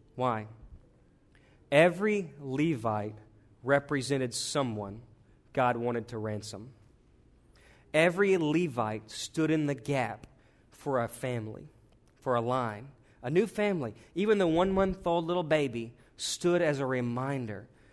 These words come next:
God wants to stand in the gap for somebody. That Levite was, stood in the gap as a purchase redemption for a family out there in the world, out there in the people of God.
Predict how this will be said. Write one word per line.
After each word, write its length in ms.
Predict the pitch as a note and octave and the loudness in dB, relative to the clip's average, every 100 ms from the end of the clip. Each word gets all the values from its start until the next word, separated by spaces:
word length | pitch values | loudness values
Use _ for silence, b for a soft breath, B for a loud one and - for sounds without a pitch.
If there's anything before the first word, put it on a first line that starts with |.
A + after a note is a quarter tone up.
| b b | b b
God 240 | D3 D#3+ D#3 | -8 -6 -4
wants 320 | C#3+ C3+ - - | -4 -6 -10 -12
to 60 | |
stand 440 | A2+ - C#3 C#3+ C3 | -10 -6 -4 -2 -2
in 80 | |
the 60 | A#2+ | -4
gap 340 | A#2 A2+ - | -4 -4 -6
for 80 | A#2 | -10
somebody. 420 | - A#2+ G#2 G2+ - B B | -8 -6 -6 -8 -12 B B
That 200 | D3+ D#3+ | 0 2
Levite 640 | D#3+ D3+ F#3+ C#3 C3+ C3 A#2+ | 2 2 0 0 -2 -2 -4
was, 280 | A#2+ - - _ - | -8 -8 -14 _ -16
stood 420 | - - - F#3+ | -10 -6 4 6
in 120 | F#3+ F3+ | 6 2
the 80 | |
gap 340 | D3 D#3 C#3 C3+ | 2 2 0 0
as 140 | B2 | -6
a 60 | A#2+ | -6
purchase 520 | - E3+ E3 F3+ - | -2 -2 -2 -6 -6
redemption 720 | D3 A#2+ D3 D3+ - C3+ D3 - b b b - | -8 0 2 2 -4 -10 -12 -20 b b b -2
for 140 | C3+ | 0
a 60 | B2 | 0
family 500 | - D#3+ E3 C#3 A2+ | -2 0 0 0 -2
out 240 | A#2+ B2 | -4 -4
there 140 | A#2+ | -4
in 120 | B2 B2+ | -4 -4
the 60 | |
world, 280 | C3+ F3+ C3+ - A2 | -6 -6 -10 -12 -6
out 180 | B2 | -4
there 120 | C3+ C3 | -2 -4
in 60 | |
the 60 | B2 | -4
people 320 | - C3 C3+ | -10 -10 -10
of 100 | B2+ | -6
God. 280 | C3 A#2+ | -4 -4